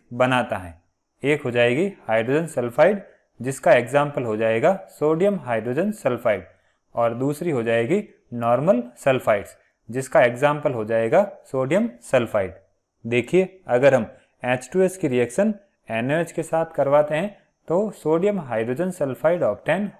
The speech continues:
होता है और एच टू एस की रिएक्शन सोडियम हाइड्रोजन सल्फाइड के साथ करवाते हैं तो सोडियम सल्फाइड ऑब्टेन होता है। अब alkali मेटल सल्फाइड्स की बात करें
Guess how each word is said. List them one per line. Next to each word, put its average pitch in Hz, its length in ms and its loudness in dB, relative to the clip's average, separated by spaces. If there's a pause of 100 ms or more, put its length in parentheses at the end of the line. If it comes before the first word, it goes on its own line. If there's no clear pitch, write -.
होता 123 260 0
है 87 180 -14 (560)
और 117 280 2 (260)
एच 123 280 -4
टू 170 80 0
एस 165 160 -4
की 147 100 -4
रिएक्शन 127 460 -2 (240)
सोडियम 170 420 0
हाइड्रोजन 120 460 -2
सल्फाइड 180 440 0
के 175 100 -8
साथ 165 320 -2
करवाते 127 380 0
हैं 170 160 -2 (380)
तो 170 120 2 (140)
सोडियम 170 420 0
सल्फाइड 160 600 0
ऑब्टेन 151 460 0 (220)
होता 123 260 0
है। 90 180 -10 (600)
अब 175 360 4
alkali 120 440 0
मेटल 165 380 0 (200)
सल्फाइड्स 175 460 2
की 156 140 -4
बात 120 300 4
करें 156 200 0